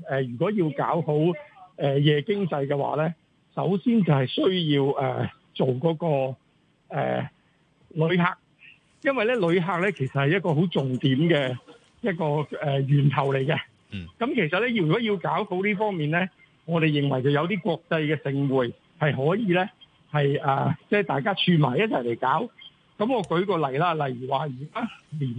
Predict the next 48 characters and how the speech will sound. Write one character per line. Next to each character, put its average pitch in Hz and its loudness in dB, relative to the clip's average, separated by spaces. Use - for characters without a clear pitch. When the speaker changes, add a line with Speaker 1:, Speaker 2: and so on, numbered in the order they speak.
Speaker 1:
底 127 0
呢， 190 2
我 156 6
知 185 0
道 139 2
呢， 156 2
係 143 2
呢 175 2
個， 170 -4
呃， 123 -6
國 175 0
際 185 2
金 208 0
融 127 2
論 120 2
壇， 113 0
Speaker 2:
好。 98 -6
Speaker 1:
呃， 139 2
香 190 0
港 160 0
海 151 -2
運 143 0
周， 165 -2
仲 151 0
有 156 4
呢 196 2
個 160 0
嘅 135 -2
F 202 0
I 196 0
B 190 2
A 180 4
三 254 -4
打 123 -8
三 160 0
呢， 156 0
都 233 0
會 151 4
舉 147 0
行 123 -8
嘅。 117 -6
咁 214 0
會 190 2
唔 143 -2
會 160 2
可 151 -2
以 170 4
呢 226 0